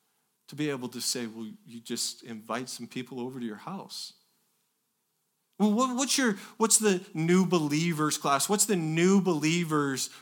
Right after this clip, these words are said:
program that you have? Who's the leader of that? Who's gonna lead my, my new believing friend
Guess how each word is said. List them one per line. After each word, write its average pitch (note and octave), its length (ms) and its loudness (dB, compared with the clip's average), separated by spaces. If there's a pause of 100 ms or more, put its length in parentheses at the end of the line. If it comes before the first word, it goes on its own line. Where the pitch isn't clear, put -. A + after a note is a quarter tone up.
(120)
program C#3+ 680 0
that B2 180 0
you B2 200 -2
have? A2 680 -2 (220)
Who's G#3 260 4
the F#3 140 2
leader D#3 400 -2
of G#2+ 160 -8
that? G#2 280 -10 (1600)
Who's F3+ 140 2
gonna G3+ 160 2
lead F3 380 0
my, D3 240 0 (180)
my C#3 120 -2
new D#3 280 2
believing D#3 460 0
friend D3 640 -4